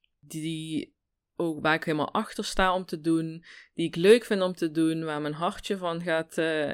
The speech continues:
stralen, waar ik van ga stralen, eh, en niet meer zozeer, ehm,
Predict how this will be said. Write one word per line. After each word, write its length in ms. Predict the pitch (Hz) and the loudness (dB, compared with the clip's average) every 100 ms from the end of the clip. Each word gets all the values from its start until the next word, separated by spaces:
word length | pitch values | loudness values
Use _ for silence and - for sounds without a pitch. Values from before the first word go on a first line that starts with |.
| - | -8
stralen, 840 | - - - 175 170 170 165 160 160 - - - - _ | -12 -12 -4 2 4 4 2 0 -4 -18 -18 -18 -20 _
waar 160 | 147 | 0
ik 160 | 180 175 | 0 0
van 200 | 180 175 | 0 2
ga 120 | 175 | 0
stralen, 760 | 165 - 160 151 151 147 147 - _ | -4 -4 0 2 2 2 -2 -6 _
eh, 420 | 156 147 147 - | -10 -8 -8 -8
en 160 | 156 | -8
niet 220 | 160 226 - | -4 -4 -2
meer 180 | 220 | -2
zozeer, 600 | 208 180 175 165 165 165 - - _ _ _ _ _ | -2 -4 0 0 0 -2 -14 -20 _ _ _ _ _
ehm, 720 | - 151 151 147 147 147 147 | -16 -14 -12 -10 -10 -10 -10